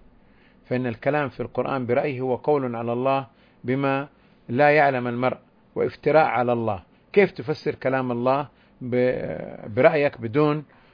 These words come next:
الرجوع إلى القرآن وإلى السنة وإلى ما جاء عن السلف الصالح، وإلى ما جاء عن السلف الصالح؟ أيضًا جاء عن جندب نفس المعنى:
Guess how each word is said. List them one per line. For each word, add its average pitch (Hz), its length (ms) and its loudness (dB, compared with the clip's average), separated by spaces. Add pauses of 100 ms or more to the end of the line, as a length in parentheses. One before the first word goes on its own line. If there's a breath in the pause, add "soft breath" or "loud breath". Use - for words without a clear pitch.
(160 soft breath)
الرجوع 120 480 0
إلى 117 100 0
القرآن 120 500 -4
وإلى 110 220 -6
السنة 123 400 -6
وإلى 110 180 -4
ما 110 140 -6
جاء 120 200 -2
عن 113 160 -4
السلف 123 440 -4 (500 soft breath)
الصالح، 95 540 -6
وإلى 120 220 -2
ما 113 140 -4
جاء 120 200 -2
عن 110 160 -6
السلف 120 440 -4 (400 soft breath)
الصالح؟ 101 500 -6 (360 soft breath)
أيضًا 151 220 4
جاء 151 240 2
عن 139 280 -2
جندب 151 400 -2
نفس 147 240 -4
المعنى: 143 460 -2